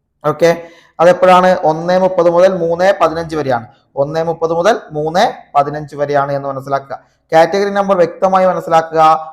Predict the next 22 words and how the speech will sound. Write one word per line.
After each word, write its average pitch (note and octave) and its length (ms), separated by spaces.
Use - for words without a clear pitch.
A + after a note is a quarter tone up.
മുപ്പത്തി E3 480
ഒൻപത് D#3+ 600
ബാർ D#3 220
രണ്ടായിരത്തി D#3 500
ഇരുപത്തഞ്ച്, D3+ 440
മുപ്പത്തി D#3+ 380
ഒൻപത് D#3+ 440
ബാർ F#3 200
രണ്ടായിരത്തി D3+ 540
ഇരുപത്തിയഞ്ചാണ് D3 680
കാറ്റഗറി C#3 460
നമ്പർ. C#3 400
അല്ലേ? D#3+ 280
സെറ്റ് E3 220
അല്ലേ? E3 200
എല്ലാവരും E3 460
സെറ്റ് E3+ 180
അല്ലേ? E3 320
ഓക്കെ, D3 300
അപ്പൊ E3 280
ഈ E3+ 180
കാര്യങ്ങൾ E3 560